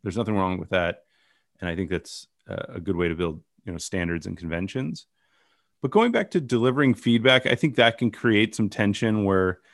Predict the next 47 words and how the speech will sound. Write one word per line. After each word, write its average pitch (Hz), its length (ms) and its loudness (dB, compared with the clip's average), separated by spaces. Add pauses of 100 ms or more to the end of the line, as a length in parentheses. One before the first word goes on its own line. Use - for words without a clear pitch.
(840)
and 104 100 -2
again, 104 220 0
I, - 280 -4
I 127 60 2
wanna 131 200 6
put 127 160 2
on 120 120 4
the 101 80 4
hat 101 200 4
of, 95 100 4
like, 92 280 0
that - 240 -2
some 107 140 0
people 101 280 -2
are 92 480 2 (480)
being 104 260 4
the 90 60 0
client 113 540 0
and 101 160 -2
some 95 160 -2
people 92 340 -4
are 92 360 2
being 98 200 4
the 95 80 4
vendor, 104 380 2
is, 90 260 0 (580)
uh, - 220 -6 (120)
if 110 200 -2
you 117 100 2
didn't 113 420 0 (640)
put 135 200 2
a 131 60 6
bunch 120 220 2
of 113 80 -2
time 107 320 2
into 101 500 0
mapping 101 420 2
out 101 200 4
and 95 120 2
writing 98 280 4
requirements, 92 680 0
and, 92 200 -6 (480)
you 90 80 -10
know, 85 140 -6
you're, 101 220 -2
you're 107 120 -4
basically, 95 680 -2